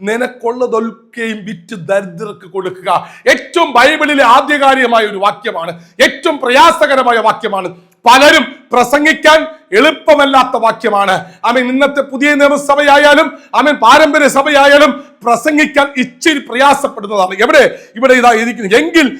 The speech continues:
നീ ചെന്ന് നിനക്കുള്ളത് വിറ്റ് ദരിദ്രർക്ക് കൊടുക്കുക." കാരണം ഇത് ദരിദ്രന്മാരുടെ സുവിശേഷമാണ്.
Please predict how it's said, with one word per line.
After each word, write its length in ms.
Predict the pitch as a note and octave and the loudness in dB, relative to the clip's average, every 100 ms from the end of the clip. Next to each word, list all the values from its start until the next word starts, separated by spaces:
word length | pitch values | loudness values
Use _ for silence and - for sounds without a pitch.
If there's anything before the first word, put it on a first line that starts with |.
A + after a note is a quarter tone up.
| - G#3 | -12 -2
നീ 300 | C#4+ D#4 D4+ | 0 0 0
ചെന്ന് 380 | B3+ D4 C4 | 0 0 0
നിനക്കുള്ളത് 580 | A#3 D4 D4 C#4+ C4+ A#3+ | 2 0 0 -2 -2 -4
വിറ്റ് 600 | A#3 C4 - G#4 D#4 - - - | -4 -4 0 2 2 0 -10 -12
ദരിദ്രർക്ക് 840 | E3 G3 A#3+ G3 E3+ A#3 A#3+ A#3+ | 0 2 2 -4 -6 -4 -4 -6
കൊടുക്കുക." 520 | F#3+ G3 F#3+ G3+ E3 F#3+ | -10 -6 -4 -2 -2 -2
കാരണം 220 | A3 A3+ | -4 -4
ഇത് 400 | A#3 B3 - - | -6 -6 -6 -12
ദരിദ്രന്മാരുടെ 960 | F3 G3+ A3+ G#3+ C#4+ C4+ C4 B3+ A#3 A3+ | -2 0 -2 -4 -2 -2 0 -2 -2 -6
സുവിശേഷമാണ്. 920 | G3+ A3+ - G#3 G#3 F#3+ F3 F3 F3 | -12 -12 -6 -6 -2 -2 -2 -2 -4